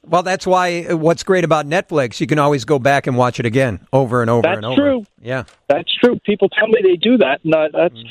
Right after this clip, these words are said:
Speaker 2: very flattering, very nice. I'm, I'm so happy to be there with them. I feel like, uh, you know, you start to feel like family.
Speaker 1: Right. Uh, Phil Rosenthal, the new season is out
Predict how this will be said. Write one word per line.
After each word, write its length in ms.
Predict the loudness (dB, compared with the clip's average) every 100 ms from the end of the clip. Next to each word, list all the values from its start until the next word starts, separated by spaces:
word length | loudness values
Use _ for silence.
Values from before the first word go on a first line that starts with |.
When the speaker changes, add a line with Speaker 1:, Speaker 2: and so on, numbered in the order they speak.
| -18 -20 _
Speaker 2:
very 240 | 0 0 -4
flattering, 460 | -4 -2 -2 -4 0
very 340 | 0 0 -2
nice. 280 | -2 -2 0 0
I'm, 140 | 0 0
I'm 160 | -4
so 240 | 0 0 0
happy 360 | -4 -4 0
to 80 | 0
be 220 | 2 0 2
there 340 | 2 2 -2 -6 -14 -12 -12 -14 _ _ _ 0
with 240 | 2 2 0
them. 320 | 0 0 -6 -2
I 160 | 0 0 0
feel 180 | 2
like, 220 | 2 -2 0 0
uh, 320 | 0 0 0 -2
you 140 | 0 2
know, 100 | 2
you 140 | -2
start 240 | 0 0
to 80 | 0
feel 180 | 0 0
like 140 | 0 0 0
family. 360 | 0 -4 -10 -12 -10
Speaker 1:
Right. 580 | -2 -2 -2 -6 -18 -4
Uh, 260 | 0 2
Phil 280 | 0 0 0
Rosenthal, 880 | 0 0 0 -4 0 2 2 0 -4
the 240 | -6 -4 -2
new 200 | -2 -4
season 360 | -4 -2 0
is 140 | 0 0
out 220 | 0 0